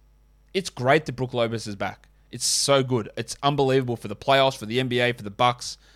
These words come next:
just for Brook as a bloke. Everyone loves him. But you're in the fantasy playoffs. How good's this doing you? Six and one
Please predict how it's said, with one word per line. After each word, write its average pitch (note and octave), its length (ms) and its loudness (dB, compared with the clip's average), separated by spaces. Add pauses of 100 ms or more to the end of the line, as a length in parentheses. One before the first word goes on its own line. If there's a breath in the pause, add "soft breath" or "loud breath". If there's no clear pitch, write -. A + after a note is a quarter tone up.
(220 soft breath)
just - 180 -8
for C#3+ 100 -8
Brook C#3 260 -2
as C3 80 -4
a B2 60 -2
bloke. A#2+ 340 2
Everyone C3 260 -2
loves B2+ 260 0
him. - 140 -16 (640)
But C#3 80 -8
you're F#3+ 100 2
in B3 60 -4
the G#3+ 60 -6
fantasy F3 360 -4
playoffs. - 540 0 (1120)
How E3+ 140 0
good's G#3+ 220 -4
this A#3 160 -4
doing G3+ 220 0
you? G#2 100 -8
Six - 340 -6
and D#3+ 140 -4
one D#3+ 240 -2